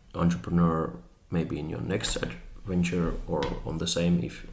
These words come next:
it didn't fail too hard. But most of all, just be brave and don't risk everything on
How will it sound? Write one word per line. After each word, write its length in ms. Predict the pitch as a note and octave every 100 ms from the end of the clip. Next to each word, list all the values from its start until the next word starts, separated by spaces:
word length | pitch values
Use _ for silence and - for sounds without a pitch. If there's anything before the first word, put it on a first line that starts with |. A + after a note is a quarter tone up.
| -
it 160 | -
didn't 220 | - - -
fail 240 | - D2
too 260 | F2 E2 F2
hard. 440 | F2 D#2+ G2+ A#2 - - - - - - - -
But 160 | G2+
most 240 | A2 A2 A2
of 160 | -
all, 580 | F#2 E2 E2+ - - - -
just 280 | G#2+ -
be 120 | G#2 F#2+
brave 500 | E2+ G#2 G2 F2 -
and 520 | E2+ E2+ E2+ - F#2
don't 300 | F#2+ F2+ F2 -
risk 360 | F2 E2+ - - -
everything 540 | - A#2 - G#2+ G#2 -
on 240 | F2 F2